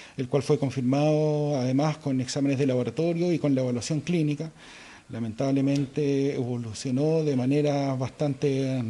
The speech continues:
rápida y con resultados muy malos,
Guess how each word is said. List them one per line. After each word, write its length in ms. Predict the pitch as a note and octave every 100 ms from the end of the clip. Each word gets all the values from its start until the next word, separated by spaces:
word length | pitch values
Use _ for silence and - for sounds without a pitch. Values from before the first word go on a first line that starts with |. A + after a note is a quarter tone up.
| B2+
rápida 640 | D#3 F3+ F3 E3+ F3 F3 - - -
y 180 | D3+ D3
con 380 | C3+ B2+ B2 A2 - -
resultados 800 | B2+ B2 B2 C#3+ D#3 C#3 B2 - - - - - - - - - - -
muy 200 | C#3+ D3
malos, 460 | C#3+ D3+ C#3+ -